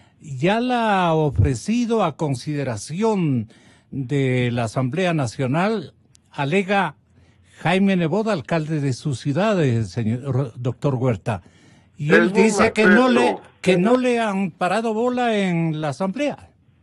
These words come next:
Speaker 2: En muchos meses, sí, ahí hay un aspecto que coadyuva, el que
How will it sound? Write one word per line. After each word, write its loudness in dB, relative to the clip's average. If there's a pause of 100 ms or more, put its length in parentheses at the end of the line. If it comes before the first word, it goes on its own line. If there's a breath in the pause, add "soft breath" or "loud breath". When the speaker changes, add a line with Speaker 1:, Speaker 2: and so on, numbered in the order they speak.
(240)
Speaker 2:
En 0
muchos 0
meses, 2 (220)
sí, -4
ahí 2 (100)
hay 0
un -4
aspecto -2
que -2
coadyuva, -2 (840 loud breath)
el 0
que 2